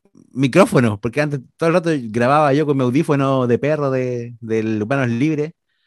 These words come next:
y por fin ahora, después que hice el viaje a la casa del, de Andrés, pude, pude traer mi, el micrófono, así que si habrán notado, eh,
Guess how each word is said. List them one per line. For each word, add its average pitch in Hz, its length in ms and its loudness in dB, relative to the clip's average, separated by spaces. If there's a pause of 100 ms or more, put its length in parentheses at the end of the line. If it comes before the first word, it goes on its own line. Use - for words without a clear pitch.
(280)
y 110 60 -12
por 101 120 -8
fin 131 240 -6
ahora, 120 180 -2
después 117 280 -4
que 110 240 -4
hice 113 260 -10
el 117 80 -6
viaje 120 260 -8
a 120 100 -6
la 120 100 -6
casa 117 240 -8
del, 123 220 -10
de 120 360 -6
Andrés, 143 440 -6 (240)
pude, 110 180 -8
pude 113 200 -6
traer 110 320 -10
mi, 107 100 -8
el 98 100 -12
micrófono, 95 360 -12
así 95 160 -16
que 92 180 -12 (420)
si 120 260 0
habrán 135 260 2
notado, 135 520 -2 (440)
eh, 85 420 -20